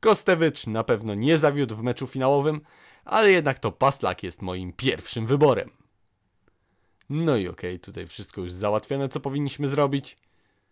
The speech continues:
No i co, można przejść dalej, tylko niestety trochę laguje, no bo wiadomo, zbliżają się rozgrywki Ligi Europy, no to tak się musi dziać. Najlepszym piłkarzem turnieju, zaraz zobaczymy, kto został, Maciej Gajos.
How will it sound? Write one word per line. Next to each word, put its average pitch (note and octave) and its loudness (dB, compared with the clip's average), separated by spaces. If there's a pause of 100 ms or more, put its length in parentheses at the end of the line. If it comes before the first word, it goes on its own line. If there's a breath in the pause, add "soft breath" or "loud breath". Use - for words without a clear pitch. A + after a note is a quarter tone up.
(1000)
No G2 -8
i B2 -4
co, F#2 -8
można F#2+ -6
przejść B2 -4
dalej, B2+ 4
tylko - -10
niestety G2+ -6
trochę A2 -2
laguje, A2+ 0
no F#2+ -4
bo F#2+ -4
wiadomo, G#2+ -2 (120)
zbliżają A2 0
się A2+ -2
rozgrywki A2+ -4
Ligi G#2 -6
Europy, D#3 0
no G3 -4
to F3 -2
tak C#3 -2
się - -6
musi G#2 -8
dziać. A2 -2 (760 soft breath)
Najlepszym D#3+ 2
piłkarzem A2 -2
turnieju, G2+ -6
zaraz F#2+ -4
zobaczymy, A2 0
kto G2 -8
został, B2+ -2
Maciej F3 2
Gajos. F#2 -8